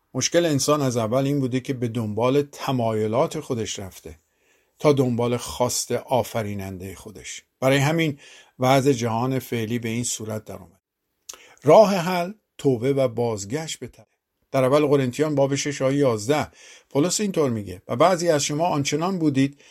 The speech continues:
ولی اکنون از گناهان خود پاک شدید و جز مقدسین خدا گشته و به نام عیسی مسیح خداوند و روح خدای ما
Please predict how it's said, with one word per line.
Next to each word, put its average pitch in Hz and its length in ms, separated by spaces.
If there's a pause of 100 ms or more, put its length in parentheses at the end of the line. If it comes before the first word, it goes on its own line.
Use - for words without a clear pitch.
(280)
ولی 131 260
اکنون 151 580
از 110 340
گناهان 123 640
خود 143 340
پاک - 320
شدید 107 460
و 120 80
جز 123 260
مقدسین 123 840
خدا 139 320
گشته 117 440
و 107 140
به 120 140
نام 170 280
عیسی 160 500
مسیح 156 380
خداوند 135 760
و 123 40
روح 180 460
خدای 165 480
ما 139 280